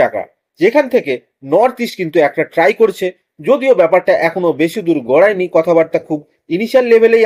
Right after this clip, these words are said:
আছে। জনি ফ্রি প্লেয়ার হলেও মোহনবাগানে কিন্তু খুব অনুগত জনি। মোহনবাগান তাকে নিয়ে কি ডিসিশন নেয় সেটা দেখেই কিন্তু জনি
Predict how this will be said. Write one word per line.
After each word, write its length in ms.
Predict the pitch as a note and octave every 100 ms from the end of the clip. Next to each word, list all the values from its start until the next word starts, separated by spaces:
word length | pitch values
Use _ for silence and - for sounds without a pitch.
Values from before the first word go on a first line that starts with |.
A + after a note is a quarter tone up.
| G3
আছে। 160 | F#3+ F3+ _ _ _ C#3+
জনি 240 | G3 C4 C#4+
ফ্রি 140 | - B3
প্লেয়ার 220 | A#3 A#3 A3
হলেও 200 | G3+ G3 C#3 _ _ D3+
মোহনবাগানে 500 | G3 A#3 F#3+ E3+ E3+ E3
কিন্তু 200 | D#3+ A#3 -
খুব 120 | G#3 - E3+
অনুগত 300 | F3+ D#3+ F3 C3+
জনি। 200 | A#2 G2+ _ _ _
মোহনবাগান 480 | F3 C4 B3 A#3 G3+
তাকে 160 | F#3 F3+
নিয়ে 160 | E3 D#3+ -
কি 100 | B3 G3+
ডিসিশন 340 | G#3+ G#3+ A3 F#3+
নেয় 180 | D#3 C3 - _ _
সেটা 200 | F#3+ G#3 F3
দেখেই 240 | F#3+ A#3+ A3+
কিন্তু 180 | E3+ G3 D3
জনি 180 | D3+